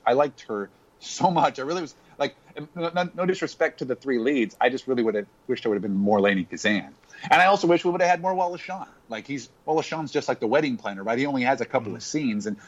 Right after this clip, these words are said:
Speaker 1: I think you mentioned it off the air, but it's a, it's weird that why would they get Wallace Shawn for such a small role?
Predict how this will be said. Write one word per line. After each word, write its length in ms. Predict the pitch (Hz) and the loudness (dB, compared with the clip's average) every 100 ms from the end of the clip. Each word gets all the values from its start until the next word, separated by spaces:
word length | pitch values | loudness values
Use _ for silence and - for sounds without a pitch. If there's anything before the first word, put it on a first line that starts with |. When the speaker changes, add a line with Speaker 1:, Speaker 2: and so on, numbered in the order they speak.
| - | -4
Speaker 1:
I 60 | 120 | 0
think 140 | 233 | 2
you 80 | 147 | 2
mentioned 280 | 131 123 123 | 2 2 2
it 140 | 110 - _ - | 2 -2 _ -4
off 180 | 117 113 | -2 -2
the 180 | 107 104 | -2 0
air, 200 | 180 131 | 0 0
but 180 | 101 98 _ _ _ _ | -4 -10 _ _ _ _
it's 140 | 147 135 | -8 -4
a, 40 | 123 | -4
it's 140 | 156 | -4
weird 220 | 120 160 | 2 2
that 120 | 139 113 | 2 2
why 140 | 131 | 2
would 100 | 147 | 2
they 80 | 139 | 0
get 180 | 139 135 | -2 2
Wallace 260 | 127 123 | 2 0
Shawn 200 | - 131 | -4 -8
for 80 | 139 | -10
such 160 | 107 104 | -16 -18
a 60 | |
small 340 | - 117 104 101 | -10 -6 -4 -4
role? 320 | 95 151 | -4 -4